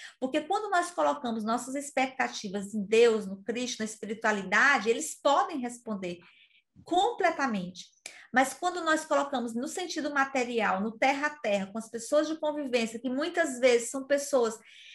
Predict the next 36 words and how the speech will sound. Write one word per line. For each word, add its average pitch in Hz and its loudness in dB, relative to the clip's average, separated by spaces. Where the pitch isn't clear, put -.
por 330 0
que 320 4
não 254 0
dizer, 214 0
desafetos 285 2
do 294 -12
passado, 269 0
situações 285 -2
que 285 -12
nós 294 0
temos 320 -4
que 320 -6
trabalhar 277 6
no 277 -2
hoje, 202 2
seja 311 4
no 294 -4
sentido 277 -4
de 240 -4
uma 269 4
vizinhança 262 -2
do - -18
trabalho, 240 2
o - -14
que 359 -4
que 359 -4
eu 320 -2
tenho 285 -2
que 302 -4
aprender 240 0
com 220 -8
isso? 285 -6
Então, 277 2
nós 294 2
entendemos 240 -2
que 175 -12